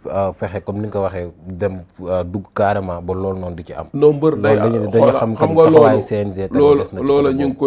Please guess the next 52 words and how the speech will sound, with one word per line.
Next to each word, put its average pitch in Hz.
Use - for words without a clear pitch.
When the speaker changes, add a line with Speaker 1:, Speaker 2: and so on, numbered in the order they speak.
Speaker 2:
koy 113
indi 110
rek 107
ci 107
biir 104
violence 98
bi 90
amee. 85
Parce -
que 127
ñu 123
ngi 120
naan 104
fa 127
géwéli 123
Papa 110
Sow 104
yi 98
ne 98
waruñ 101
fa -
woon 92
a 85
ne. 85
Mais 117
dama 151
ne 127
bi 123
ñuy 156
tuusi. 147
Speaker 1:
Mhm. 110
Speaker 2:
C'est 147
que 156
loolu 165
ñu 170
wax 165
moo 143
gënoon 135
pour 139
raison 127
de 120
sécurité. -
Mais 127
bi 147
ñuy 180
tuus 131
foofa 180
lañ 160
jaar, 120
te -
amul 226
histoire. 175